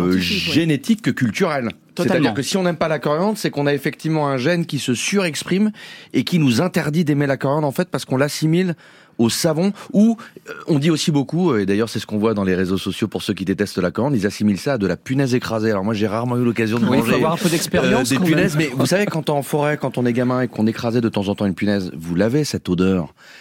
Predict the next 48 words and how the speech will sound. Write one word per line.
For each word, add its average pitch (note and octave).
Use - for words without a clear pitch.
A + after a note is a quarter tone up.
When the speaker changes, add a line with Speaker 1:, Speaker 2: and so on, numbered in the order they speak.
Speaker 3:
D'ailleurs, A2+
euh, F#2
l'étymologie C3+
du B2+
mot A2+
coriandre, C3
il -
y G#2
a G2
coris B2
dans D3
coriandre, A#2+
coris A#2+
qui G#2
veut F#2+
dire G#2+
en G2+
grec G#2+
punaise. G#2+
Speaker 2:
Et B2
ben A#2+
voilà. G#2
Speaker 3:
Donc, A#3
il -
y -
a -
du C#3
lien. B3+
Speaker 2:
<laughs> G#3+
Il G2+
y A#2
a C3
du B2
lien. G2+
Speaker 3:
Et A#2
ce A2+
qui -
est -
marrant, D3+
ce F3+
que -
vous B2
disiez C3
entre B2+
culturel C#3
et A2+
génétique, F#3
Speaker 2:
Mhm. A2